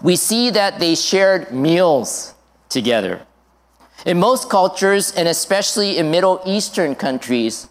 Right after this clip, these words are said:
which includes Israel, sharing a meal together was sure proof of a loving and trusting relationship. I don't believe any of us enjoys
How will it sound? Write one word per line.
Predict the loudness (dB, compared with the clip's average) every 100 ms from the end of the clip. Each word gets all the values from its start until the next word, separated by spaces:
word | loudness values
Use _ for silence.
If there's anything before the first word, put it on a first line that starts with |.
| _ _
which | -2 0 0
includes | 0 2 2 2 -2
Israel, | -2 -2 0 2 4 2 -4 -18 _ -6
sharing | -2 2 2 2 2
a | 2
meal | 2 2 0
together | -2 0 2 4 2 0
was | -2 0
sure | 0 2 2 2
proof | 0 0 0 -2 -4
of | -2 2
a | 2
loving | 4 2 2 -2 -2 -6 -6
and | -6 -4
trusting | 0 0 0 -4 -4 -4 -8 _ _ _ -2
relationship. | 0 2 2 0 -2 -4 -2 -4 -6 _ _ _ _ _ _ _ _ -2
I | 0
don't | 2 2
believe | 2 2 2
any | 0 2 0
of | 2
us | 0 -2 -4
enjoys | -2 2 2 2 -2